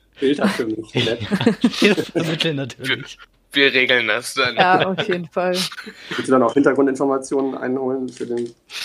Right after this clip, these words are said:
Speaker 1: zu dem Laden und so? Auch
Speaker 2: Wir
Speaker 1: wichtig.
Speaker 2: regeln
Speaker 3: Aber
Speaker 2: die
Speaker 3: das
Speaker 2: Gage.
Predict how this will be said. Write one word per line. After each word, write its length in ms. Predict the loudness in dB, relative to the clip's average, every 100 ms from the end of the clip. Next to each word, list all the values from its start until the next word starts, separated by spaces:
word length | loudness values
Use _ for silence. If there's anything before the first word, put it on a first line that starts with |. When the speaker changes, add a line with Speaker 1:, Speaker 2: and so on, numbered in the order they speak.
| -6
Speaker 1:
zu 80 |
dem 140 | -2 0
Laden 320 | 2 2 0
und 140 | -2
so? 220 | -4 -6 -8 _ -12 -10 -10 -16 _ _ -16
Auch 160 | -8
Speaker 2:
Wir 80 | -4
Speaker 1:
wichtig. 140 | 0 2
Speaker 2:
regeln 140 | 4
Speaker 3:
Aber 100 | 4
Speaker 2:
die 40 | 2
Speaker 3:
das 80 | 0
Speaker 2:
Gage. 420 | 0 0 -2